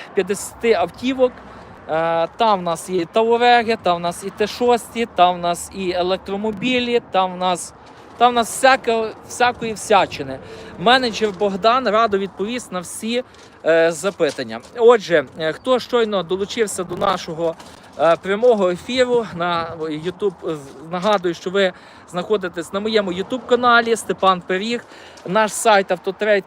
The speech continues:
Cars ю а. Друзі, чотирнадцять років ми працюємо з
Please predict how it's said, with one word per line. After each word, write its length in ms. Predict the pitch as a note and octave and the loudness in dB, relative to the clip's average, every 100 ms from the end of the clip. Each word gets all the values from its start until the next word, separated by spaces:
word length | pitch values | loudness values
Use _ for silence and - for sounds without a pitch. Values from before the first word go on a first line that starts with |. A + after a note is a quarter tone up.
| - | 2
Cars 320 | G3 - G#3 | 2 0 0
ю 80 | A3+ | 2
а. 180 | A#3 G#3 - F3+ | 2 0 -8 -8
Друзі, 380 | G3+ G3 E3+ - | -4 -4 -4 -6
чотирнадцять 800 | - G3+ G#3+ G#3+ A#3 A#3+ - G3+ | -6 -4 -2 -2 0 -2 -4 -8
років 420 | G#3 A3+ B3+ B3 G#3+ | 0 2 2 0 -6
ми 120 | G3 | -6
працюємо 640 | F#3 F#3 - A#3+ A#3+ A#3 | -6 -10 -6 -6 -4 -6
з 400 | G3+ - F3 G#3+ | -6 -4 0 0